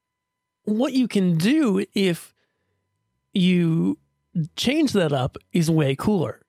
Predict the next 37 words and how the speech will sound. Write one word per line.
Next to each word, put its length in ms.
So 500
you 160
can 120
start 260
to 80
use 180
gobos 580
in 160
different 400
ways 560
like 220
this, 200
okay? 300
So 240
think 240
about 200
it 80
this 180
way. 180
Go 200
ahead, 320
next 220
time 180
you're 80
sitting 260
down 200
at 80
a 40
console 560
or, 320
or 160
with 220
the 100
light 260
that 120
you're 120
focusing, 600